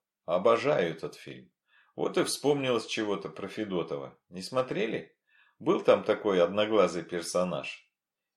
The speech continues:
Пишите, Дисов, и идите отдыхать».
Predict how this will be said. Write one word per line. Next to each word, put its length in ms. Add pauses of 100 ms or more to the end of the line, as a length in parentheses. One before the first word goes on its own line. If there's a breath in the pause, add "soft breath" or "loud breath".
Пишите, 640
Дисов, 420 (160)
и 240
идите 380
отдыхать». 640